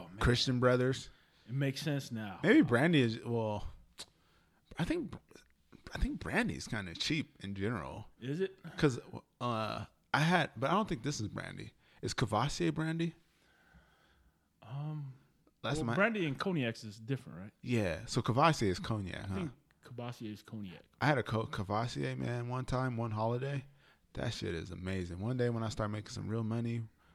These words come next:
Speaker 2: we'll sip on some Cavassier
Speaker 1: <laughs>
Speaker 2: on these podcasts.
Speaker 1: I don't, how do, how do we get on alcohol?
Speaker 2: Um, I don't know.
Speaker 1: I don't know, man. We just go on different tangents.
Speaker 2: Well,
Speaker 1: Just, like,
Speaker 2: I, I,
Speaker 1: takes us
Speaker 2: I wanna
Speaker 1: different
Speaker 2: bring up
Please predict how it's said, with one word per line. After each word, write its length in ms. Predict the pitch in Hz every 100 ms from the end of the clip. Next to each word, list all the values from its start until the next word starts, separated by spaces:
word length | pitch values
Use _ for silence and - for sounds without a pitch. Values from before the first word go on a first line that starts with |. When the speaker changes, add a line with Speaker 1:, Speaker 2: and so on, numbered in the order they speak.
| _
Speaker 2:
we'll 140 | 107
sip 300 | 92 - 92
on 60 | 82
some 180 | - 78
Cavassier 760 | 85 87 87 80 85 82 - -
Speaker 1:
<laughs> 100 | -
Speaker 2:
on 120 | 92 87
these 140 | -
podcasts. 680 | - 85 87 92 92 104 - _ - - - - _ _ _ _ _ - - - -
Speaker 1:
I 80 | 120
don't, 140 | 160 113
how 200 | 139 202
do, 100 | 170
how 120 | 196
do 100 | 190
we 80 | 147
get 140 | 139
on 160 | 120 117
alcohol? 460 | 117 90 82 - - - - - 101
Speaker 2:
Um, 640 | 104 104 101 95 90 85 - - - - - - - - _ - _ - - - -
I 100 | 90
don't 180 | 98 87
know. 180 | 92 - - - - -
Speaker 1:
I 100 | 131
don't 140 | 110
know, 120 | 110
man. 220 | 92 113 147
We 60 |
just 180 | 143 110
go 160 | 127 123
on 200 | 113 107
different 300 | 120 110 87
tangents. 420 | 117 117 92 -
Speaker 2:
Well, 300 | 143 143 127
Speaker 1:
Just, 100 | 87
like, 80 | 135
Speaker 2:
I, 40 |
I, 140 | 156 120
Speaker 1:
takes 120 | -
us 60 | 90
Speaker 2:
I 40 |
wanna 180 | 165 185
Speaker 1:
different 40 | 151
Speaker 2:
bring 140 |
up 20 | 156